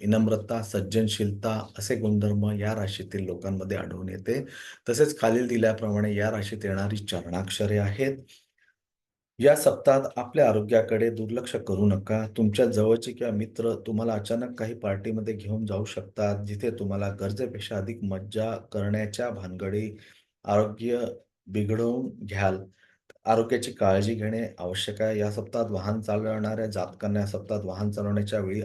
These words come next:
अधिक सावध राहण्याची आवश्यकता असेल. ट्रॅफिक नियमांचे पालन करा.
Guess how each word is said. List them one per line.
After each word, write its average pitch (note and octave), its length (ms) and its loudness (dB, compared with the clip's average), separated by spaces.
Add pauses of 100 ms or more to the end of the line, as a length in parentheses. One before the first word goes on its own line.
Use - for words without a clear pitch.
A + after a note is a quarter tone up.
अधिक A#2+ 240 -4
सावध G#2+ 400 -2
राहण्याची G#2+ 420 -2
आवश्यकता G2+ 460 -2
असेल. C3 420 0 (420)
ट्रॅफिक A2+ 400 4
नियमांचे A#2 580 0
पालन G2+ 480 -2
करा. A2+ 320 0